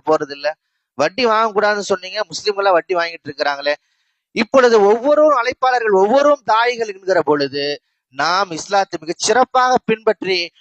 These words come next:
ஒரு தூய்மையான சமூகமாக மாறுவதற்கான வாய்ப்பு இருக்கிறது. ஆகவேதான் நபித்தோழர்கள் சென்ற இடங்களெல்லாம் மிக சிறந்த முஸ்லிம்களாக தங்களை வெளிப்படுத்தினார்கள் என்றால், அதற்கு காரணம் என்ன?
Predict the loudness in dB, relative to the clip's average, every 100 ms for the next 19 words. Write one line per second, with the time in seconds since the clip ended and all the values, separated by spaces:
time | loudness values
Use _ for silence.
0 | -2 0 0 2 2 2 0 -2 -2 -2
1 | -2 0 0 0 0 -2 -2 -2 -2 -2
2 | -6 -8 -2 -2 -2 -6 -10 -10 -12 -18
3 | _ _ _ _ _ _ _ _ _ -2
4 | 0 2 0 0 -2 -2 2 2 2 0
5 | -2 -4 -8 -2 0 0 0 0 0 0
6 | -2 -2 -4 -2 -2 0 -2 -2 -2 -6
7 | -4 -2 -2 -6 -8 -4 -2 0 0 -2
8 | -4 -4 -2 -2 -4 -4 -2 0 -2 -4
9 | -6 -4 -2 -2 -2 -4 -4 -4